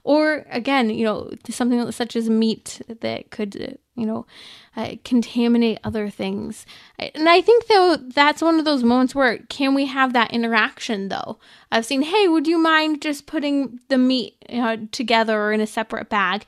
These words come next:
I think that we feel uncomfortable even making those requests sometimes because we've lost that social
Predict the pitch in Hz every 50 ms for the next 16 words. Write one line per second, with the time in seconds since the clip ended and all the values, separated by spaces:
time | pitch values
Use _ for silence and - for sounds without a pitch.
0 | - - - - - - - - _ - 269 277 269 - 339 359 370 - 415 -
1 | - 320 320 320 - 339 330 311 - 262 254 247 - - - 359 415 - - 330
2 | 262 262 233 247 240 - - 247 233 247 240 233 233 240 262 285 - 349 339 269
3 | 233 220 220 220 226 214 214 - - - 370 403 403 - - - 247 233 226 226
4 | 233 233 233 233 - 233 220 - 254 226 226 240 233 220 226 220 226 214 214 240
5 | 247 - - 247 - - - - - 233 220 226 - - 226 220 208 220 -